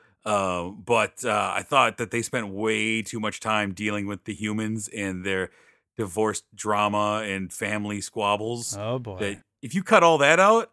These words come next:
Speaker 1: the movie would be nice and tidy and really good.
Speaker 2: Awesome.
Speaker 1: But, uh, unfortunately, the humans get in the way of a good monster movie.
Speaker 2: So, th-, obviously, uh, Skull Island,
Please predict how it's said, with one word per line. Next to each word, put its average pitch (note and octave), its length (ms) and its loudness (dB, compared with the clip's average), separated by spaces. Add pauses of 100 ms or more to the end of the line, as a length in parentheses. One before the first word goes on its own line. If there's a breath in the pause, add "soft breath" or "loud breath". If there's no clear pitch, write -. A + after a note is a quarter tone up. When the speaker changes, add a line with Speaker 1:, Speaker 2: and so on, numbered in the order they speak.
(140)
Speaker 1:
the B2+ 120 -4
movie C3+ 340 0
would A#2 180 -2
be G#2+ 420 -4
nice A2+ 300 -2
and A2+ 120 -4
tidy A#2+ 440 -2
and F#2 220 -6
really G2 420 -2
good. E2 480 -8
Speaker 2:
Awesome. G#2+ 600 -12 (300)
Speaker 1:
But, G2+ 280 -4
uh, F#2+ 460 -2
unfortunately, A#2 520 -4
the F#2 60 -8
humans G2+ 280 -4
get G#2 80 -8
in G2 80 -10
the F#2 80 -6
way F#2+ 140 -2
of F2 80 -4
a F2+ 60 -8
good F2 240 -8
monster F2+ 340 -6
movie. E2 340 -14 (200)
Speaker 2:
So, G3+ 680 6 (160)
th-, E3+ 120 -10 (120)
obviously, G#3 840 -2
uh, D3+ 180 2
Skull F#3 520 2
Island, C#3 720 -4